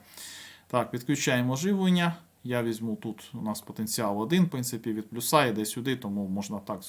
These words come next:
ви-, використати. Можна, в принципі, завести на батарейку сюди напряму, але я не буду використовувати, так буде трошки, ну, мені здається, що так все ж таки краще виглядає. Щоб не було тут забагато дратів оцих всіх різ-, різних,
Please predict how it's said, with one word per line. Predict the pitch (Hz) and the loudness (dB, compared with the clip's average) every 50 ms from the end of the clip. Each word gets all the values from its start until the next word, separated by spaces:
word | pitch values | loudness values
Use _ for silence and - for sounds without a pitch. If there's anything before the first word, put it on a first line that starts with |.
| - - | -14 -12
ви-, | 87 87 85 98 | -12 -12 -10 -10
використати. | 98 92 - - 98 95 92 - - 87 - - 78 - - - - - - - - - _ - | -12 -10 -10 -8 -8 -8 -8 -8 -10 -10 -8 -10 -10 -10 -14 -18 -20 -20 -20 -20 -20 -20 _ 0
Можна, | 127 143 139 131 131 127 | 2 2 4 4 2 2
в | 120 - - 120 113 | 0 -2 -6 -8 -4
принципі, | - 131 127 123 127 120 110 - 117 | -2 0 0 0 0 -2 -2 -2 -2
завести | 107 117 117 120 123 120 123 - 131 110 | 0 2 2 2 2 0 0 -2 -2 -2
на | 113 113 | -2 -4
батарейку | 117 131 127 - 175 175 165 151 - 127 | -4 -6 -2 2 4 4 4 4 2 -2
сюди | 120 - 120 113 113 | -4 -4 -4 -4 -4
напряму, | 110 113 113 110 - 131 135 147 160 156 151 - - - - - - - - | -4 -4 -4 -2 -2 -2 0 2 2 0 0 -2 -10 -18 -20 -20 -20 -10 -4
але | 110 110 120 127 | -2 0 0 0
я | 127 110 113 | 0 0 0
не | 110 110 104 | -2 -2 -4
буду | 98 104 92 104 104 | -6 -8 -8 -6 -6
використовувати, | 104 107 104 - 117 113 - - 151 143 131 113 101 95 - 98 | -6 -6 -4 -4 -4 -4 -2 0 2 2 2 2 0 -2 -6 -6
так | - 110 104 95 98 | -4 -4 -4 -4 -6
буде | - 92 107 | -8 -10 -8
трошки, | 92 - 104 98 - - - 90 92 92 92 85 - | -8 -8 -8 -8 -8 -10 -10 -10 -8 -8 -8 -10 -10
ну, | 131 127 113 87 92 87 | -10 -10 -10 -10 -8 -8
мені | 92 98 104 104 | -4 -2 -2 -2
здається, | 95 95 101 107 113 113 110 - - | -2 -2 -2 0 0 0 0 -2 -6
що | 87 - 98 | -8 -10 -10
так | 92 - 98 95 | -10 -10 -10 -10
все | - - 101 | -8 -8 -8
ж | - - | -8 -8
таки | - - - | -10 -10 -10
краще | 92 - 104 92 87 - - 95 | -8 -4 -4 -4 -4 -4 -6 -6
виглядає. | 92 101 95 117 117 120 143 139 113 95 92 - - - - - - - _ _ _ _ _ _ _ _ - _ _ _ _ _ - | -6 -6 -6 -6 0 2 4 4 4 2 -2 -8 -16 -20 -20 -20 -20 -20 _ _ _ _ _ _ _ _ -20 _ _ _ _ _ -10
Щоб | - - - 120 113 | -4 -2 -2 0 0
не | 123 117 | 0 0
було | 107 131 135 131 | 2 2 2 2
тут | 120 123 113 98 | 2 0 0 0
забагато | 113 113 107 113 113 120 113 113 117 107 | 0 0 2 4 4 4 2 2 0 -2
дратів | 107 123 143 143 - 170 147 123 | 0 0 0 2 4 4 4 4
оцих | 117 113 - 107 101 | 2 0 -2 -4 -4
всіх | - - - 104 98 - | -4 -6 -6 -6 -6 -6
різ-, | 104 98 101 107 98 92 90 95 | -4 -2 0 -2 -2 -4 -4 -2
різних, | 110 110 104 98 95 92 | -2 -2 -2 -2 -4 -6